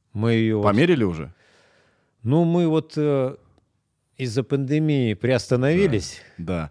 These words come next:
Speaker 2: да.
Speaker 1: зато
Speaker 2: С-
Speaker 1: подготовили кругосветное плавание.
Speaker 2: Я понял. Слушайте, и последний вопрос у меня. Я хотел уже вас тут отправить, да? А я вот зачем хотел спросить-то.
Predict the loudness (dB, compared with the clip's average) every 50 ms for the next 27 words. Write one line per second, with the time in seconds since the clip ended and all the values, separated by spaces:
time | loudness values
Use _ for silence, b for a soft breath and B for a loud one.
0 | -10 -12 -6 -2 0 0 2 2 0 0 0 0 2 2 2 2 4 4 4 4
1 | 2 2 2 2 2 0 0 -2 -2 -2 -2 -2 -2 -2 -2 -2 -2 -4 -6 -8
2 | -6 -6 -6 -4 -4 -4 -4 -4 -4 -4 -4 -4 -4 -4 -6 -6 -6 -4 -4 -4
3 | -4 -2 -2 -2 -2 -2 -2 -4 -6 -8 -8 -10 -12 -12 -12 -10 -8 -6 -6 -4
4 | -4 -2 -2 -2 -2 -2 -2 -2 -4 -4 -4 -8 -10 -10 -8 -8 -8 -6 -4 -4
5 | -2 -2 -2 -4 -6 -6 -4 -2 -2 -2 -4 -6 -10 b b b b b b b
6 | b b -4 0 2 2 4 4 4 2 2 0 -2 -2 -2 -2 -2 -4 -4 -4
7 | -6 -8 -8 -8 -10 -12 -14 -18 -18